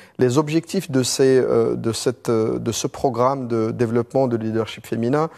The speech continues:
est premièrement de donner de la visibilité aux femmes élues qui existent déjà dans la région et qui font un superbe travail dans la gestion de l'affaire locale, que ce soit au niveau des conseils communaux, provinciaux ou au niveau du conseil,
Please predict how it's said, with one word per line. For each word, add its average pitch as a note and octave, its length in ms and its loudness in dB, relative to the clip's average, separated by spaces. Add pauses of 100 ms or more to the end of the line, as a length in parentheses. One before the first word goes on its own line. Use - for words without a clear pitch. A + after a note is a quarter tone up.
(480)
est A#2+ 260 6
premièrement C#3+ 720 0
de B2 180 0
donner C#3 420 2
de C3+ 60 0
la B2+ 80 6
visibilité G#2+ 720 -6
aux G2+ 80 -2
femmes A2+ 320 -2
élues A2+ 220 -4
qui B2+ 180 -2
existent B2+ 320 0
déjà A2 220 2
dans G#2+ 80 2
la G2+ 100 -2
région A2 280 0
et B2 40 -6
qui B2 160 -8
font C3+ 260 0
un A#2 80 -4
superbe A#2+ 460 -2
travail B2+ 420 0 (520)
dans C3+ 160 4
la B2 100 2
gestion B2 360 -4
de A#2+ 100 0
l'affaire A2+ 320 0
locale, C3+ 380 0
que - 60 -16
ce A#2+ 100 -4
soit B2+ 180 0
au A#2 80 0
niveau A2 260 -2
des A2 160 0
conseils A2+ 380 -4
communaux, B2 480 -2
provinciaux B2 680 -2
ou C#3+ 360 0
au A#2+ 80 -2
niveau A#2 260 0
du A2 140 -4
conseil, B2 460 0